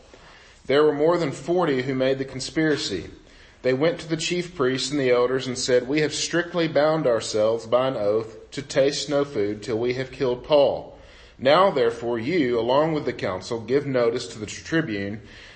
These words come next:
to bring him down to you as though we were going to determine his case more exactly. We are ready to kill him before he comes near." Now the son of Paul's sister heard of their ambush,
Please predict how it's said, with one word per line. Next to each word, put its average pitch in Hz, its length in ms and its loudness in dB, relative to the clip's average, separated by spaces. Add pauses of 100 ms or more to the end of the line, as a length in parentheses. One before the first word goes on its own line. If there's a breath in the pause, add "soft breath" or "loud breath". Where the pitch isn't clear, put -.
(160 loud breath)
to 139 100 0
bring 156 360 0
him 170 200 0
down 143 300 2
to 147 120 -4
you 117 300 0
as 113 180 0
though 139 220 4
we 139 160 -2
were 131 160 -2
going 131 300 -2
to 131 100 -8
determine 143 460 -2
his 135 160 -6
case 131 340 -2
more 131 220 0
exactly. 123 580 0 (540 loud breath)
We 139 140 2
are 143 120 4
ready 135 280 0
to 135 140 -6
kill 160 320 4
him 107 280 -6
before 127 340 -2
he 127 140 -4
comes 120 320 -6
near." 123 360 -2 (1200 loud breath)
Now 127 200 2
the 120 80 -4
son 185 280 2
of - 160 -2
Paul's 143 400 4
sister 110 520 -2 (220)
heard 143 200 4
of 110 100 -4
their 104 160 -2
ambush, 92 600 -6